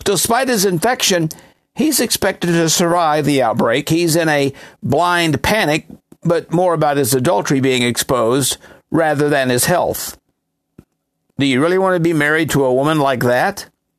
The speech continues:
And then all the perfect stuck-at-home selfies that you're seeing on social media does not magically happen, by the way. If you've seen some,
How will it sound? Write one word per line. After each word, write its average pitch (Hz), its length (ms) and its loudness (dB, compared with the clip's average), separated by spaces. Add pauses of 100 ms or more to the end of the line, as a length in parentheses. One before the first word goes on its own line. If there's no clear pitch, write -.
(1300)
And 190 160 0
then 269 200 0
all 277 220 0
the 226 100 -2
perfect 220 380 -2
stuck-at-home 180 480 0
selfies 160 480 0
that 151 120 0
you're 143 100 0
seeing 160 280 0
on 135 80 0
social 151 340 0
media 156 260 0
does 135 240 0
not 247 480 0
magically 156 680 0
happen, 170 520 0
by 95 160 2
the 90 80 0
way. 87 140 2
If 87 120 -2
you've 180 140 0
seen 190 280 0
some, 80 300 -2